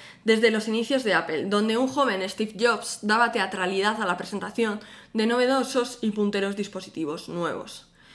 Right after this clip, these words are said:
En el año dos mil, la presentación de los primeros iPods fue brutal.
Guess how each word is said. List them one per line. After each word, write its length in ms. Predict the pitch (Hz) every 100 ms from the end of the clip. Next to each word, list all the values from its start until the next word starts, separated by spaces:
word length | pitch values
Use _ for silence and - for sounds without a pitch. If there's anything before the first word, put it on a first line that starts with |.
| - -
En 60 | 208
el 100 | 180
año 260 | 185 196 196
dos 180 | 196
mil, 340 | 233 262 233 220
la 160 | 185 190
presentación 500 | 196 190 180 226 247
de 60 |
los 140 | 277 262
primeros 420 | 214 208 208 233
iPods 680 | 247 - 185 214 - - -
fue 200 | 220 220
brutal. 520 | 214 196 175 175 -